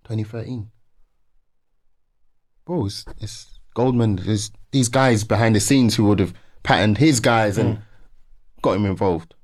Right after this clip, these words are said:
Speaker 1: This stuff wasn't common knowledge.
Speaker 2: Mm.
Speaker 1: In fact, even when the news came out today, people were, or, or, or recently, people had to, there's no way at the time it happened, anyone knew.
Speaker 2: Yeah, of course, no way.
Speaker 1: This is what, this is what's changed now.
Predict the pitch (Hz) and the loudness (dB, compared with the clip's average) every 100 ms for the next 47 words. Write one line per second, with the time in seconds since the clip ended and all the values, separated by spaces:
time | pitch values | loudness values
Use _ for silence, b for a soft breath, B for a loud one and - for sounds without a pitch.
0 | - - - _ _ - 175 - 147 117 | -20 -20 -20 _ _ -4 -2 0 0 0
1 | 107 98 - 104 95 90 87 92 135 - | -2 -2 -4 -2 0 -2 0 -2 -2 -6
2 | - - 131 127 151 165 165 156 139 127 | -10 -10 -4 0 0 2 2 4 4 4
3 | 170 170 151 139 120 120 147 127 156 160 | 4 2 0 0 -2 -2 -2 0 -2 -2
4 | 139 123 B B B _ - 117 120 120 | 0 -2 B B B _ 0 2 4 2
5 | 117 - 120 135 196 - 113 107 139 131 | 2 2 2 2 0 0 0 0 0 2
6 | 123 127 110 110 - _ - _ _ - | 0 2 0 -2 -12 _ -20 _ _ -20
7 | - _ - - - - 131 127 196 214 | -20 _ -20 -20 -16 -6 -4 0 2 4
8 | 185 180 123 120 170 156 123 156 151 117 | 4 2 2 0 0 0 0 -4 -2 -2
9 | 110 147 147 135 127 127 104 - - _ | 0 2 2 4 4 4 2 -2 -16 _
10 | - - - - 127 107 101 131 110 117 | -20 -20 -20 -14 -8 -8 -8 -10 -8 -6
11 | 110 107 92 - - - _ _ _ _ | -4 -4 -6 -20 -20 -20 _ _ _ _
12 | _ _ _ _ - 113 107 92 95 113 | _ _ _ _ -8 -6 -6 -8 -4 -2
13 | 110 - 117 110 98 95 - - 110 98 | -2 -4 -4 -2 -2 -2 -4 -2 0 0
14 | 87 87 | 0 -4